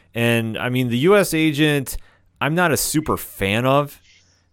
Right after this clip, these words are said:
Um, like, how he's gonna be on Falcon and Winter Soldier when that show comes out, I'm really interested to see how they do it. 'Cause I remember when he took over the role of Cap way back in, when, when, um,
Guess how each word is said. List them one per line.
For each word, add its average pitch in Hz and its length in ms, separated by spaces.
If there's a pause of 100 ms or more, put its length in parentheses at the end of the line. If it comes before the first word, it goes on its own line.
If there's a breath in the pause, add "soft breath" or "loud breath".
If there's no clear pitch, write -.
Um, 101 600
like, 110 320
how 131 160
he's 131 100
gonna 135 140
be 123 100
on 107 120
Falcon 113 340
and 98 100
Winter 98 160
Soldier 101 380
when 95 80
that 95 160
show 104 120
comes 101 220
out, 98 220
I'm 92 580
really 101 380
interested 95 320
to 95 60
see 98 180
how 95 100
they 92 140
do 95 180
it. 101 140 (400 loud breath)
'Cause 120 120
I 143 60
remember 139 320
when 117 140
he 131 160
took 120 180
over 113 220
the 98 100
role 98 260
of 95 140
Cap - 380
way 92 200
back 98 280
in, 85 160
when, 95 340
when, 90 220
um, 87 340